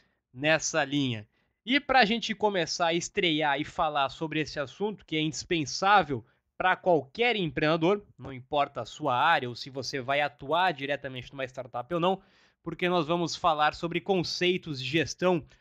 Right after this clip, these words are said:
conceitos de administração que estão muito ligados com este modelo de negócio. E pra falarmos sobre isso, para estrearmos esse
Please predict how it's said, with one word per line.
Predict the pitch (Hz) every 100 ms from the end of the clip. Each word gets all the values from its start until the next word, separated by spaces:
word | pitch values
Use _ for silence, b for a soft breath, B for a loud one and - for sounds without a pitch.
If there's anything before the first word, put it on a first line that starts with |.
| b
conceitos | - 175 151 175 160 151
de | 160
administração | 156 139 165 131 - 151
que | 127
estão | 165 143
muito | 147 147
ligados | 156 131 139 139 127 - _ _ _ _
com | - 175 170 131 _ _ _
este | 143 156 - 165
modelo | 175 131 147 165 147 - b b
de | 135
negócio. | 202 185 147 127 - - _ _
E | 262
pra | - 240
falarmos | - 226 202 196 185
sobre | 202 190 202
isso, | 196
para | - 160 165
estrearmos | - 214 202 175 196 190 139 113 - _ _ _ _ _ _ -
esse | 185 180 - 175 131 -